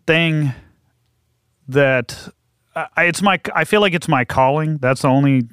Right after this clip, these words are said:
way I could describe it, is that I have a compulsion to do this. I feel like it's what I was put on earth to do up until this point. So I just, I just keep doing it. Like, I've tried to give up, I've tried to walk away from it before, because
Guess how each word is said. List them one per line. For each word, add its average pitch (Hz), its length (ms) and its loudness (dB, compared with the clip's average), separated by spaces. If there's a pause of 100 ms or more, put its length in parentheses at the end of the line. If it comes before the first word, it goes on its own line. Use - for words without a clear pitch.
way 127 240 2
I 123 100 0
could 123 140 -4
describe 120 460 0
it, 131 140 -2
is 123 240 -4
that 113 240 0 (160)
I 120 80 2
have 131 180 0
a 120 80 -2
compulsion 123 600 -2
to 113 100 -4
do 120 200 0
this. 110 240 -4
I 107 100 -6
feel 117 260 -2
like 110 320 -4 (260)
it's 120 220 -6
what 120 200 0
I 107 160 0
was 107 400 -6 (800)
put 139 180 0
on 117 200 0
earth 117 240 -4
to 120 120 -6
do 120 360 -2
up 113 240 -4
until 117 280 -2
this 117 200 -2
point. 120 340 -4
So 110 220 -6
I 110 80 -6
just, 110 420 -12 (300)
I 120 40 -4
just 120 220 -4
keep 113 240 -2
doing 120 300 -2
it. 101 160 -8
Like, 113 160 -2
I've 113 100 -4
tried 139 300 0
to 123 80 -2
give 120 260 -2
up, 120 240 0 (440)
I've 120 120 -2
tried 180 200 0
to 160 60 2
walk 139 280 0
away 127 200 0
from 123 220 0
it 110 140 -4
before, 127 440 0
because 110 540 -4